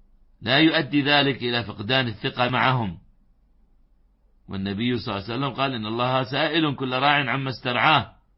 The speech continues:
أحفظ ذلك أم ضيعه؟ أحفظ ذلك أم ضيعه؟" هذا أمر مهم، لا بد لولي الأمر أن يكون عنده الإجابة على بعض الأسئلة عن أولاده.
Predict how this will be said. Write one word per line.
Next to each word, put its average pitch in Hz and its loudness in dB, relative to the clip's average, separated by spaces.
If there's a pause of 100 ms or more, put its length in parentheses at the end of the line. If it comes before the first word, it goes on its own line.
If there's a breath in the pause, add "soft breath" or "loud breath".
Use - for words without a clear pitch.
(500)
أحفظ 143 -2 (320)
ذلك 147 0
أم 135 0
ضيعه؟ 117 2 (840)
أحفظ 120 -4
ذلك 139 0
أم 131 -2
ضيعه؟" 131 0 (880)
هذا 127 -4
أمر 143 -2
مهم، 139 0 (680)
لا 135 2
بد 120 -4
لولي 117 0
الأمر 113 -2 (880)
أن 98 -6
يكون 127 -4
عنده 131 -4
الإجابة 117 2
على 110 0
بعض 104 -2
الأسئلة 107 -6 (600)
عن 104 -4
أولاده. 110 0